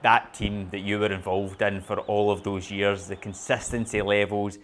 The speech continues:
the ability to win, because I think for most teams in that moment in a game like that, when you're under so much pressure, they will probably concede and probably lose. But we always found a way. What was it about that team that managed to always get over the line?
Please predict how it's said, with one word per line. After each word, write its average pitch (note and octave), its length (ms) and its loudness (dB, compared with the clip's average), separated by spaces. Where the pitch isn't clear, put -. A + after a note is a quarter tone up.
the D3 80 0
ability D#3+ 540 2
to E3 120 -4
win, C3 440 4
because C3 280 -4
I B2+ 80 2
think D#3+ 420 -4
for C3 140 4
most B2+ 380 0
teams D3 260 -2
in C3 160 0
that B2 240 -2
moment A#2+ 320 0
in G#2 140 -8
a A2 60 -2
game A2+ 320 0
like G#2 280 -2
that, G#2+ 300 4
when A2 180 -2
you're G#2+ 140 4
under B2 300 4
so B2+ 180 -2
much A#2 280 -2
pressure, A#2 480 0
they A#2 120 0
will A#2 100 4
probably B2+ 420 4
concede A#2+ 520 -4
and G#2 160 -6
probably A2+ 340 0
lose. B2 380 0
But C3 100 0
we F3+ 300 -4
always D3 540 4
found C3 300 0
a A#2 60 2
way. C3+ 260 2
What C#3+ 360 2
was B2+ 280 4
it D3+ 100 2
about A#2 320 -2
that A2 300 -6
team A#2 260 -4
that A2+ 120 -6
managed A2 420 0
to A#2 60 0
always G#2+ 260 -2
get G2+ 180 -2
over G#2 200 -2
the F#2+ 100 -2
line? A#2 340 -2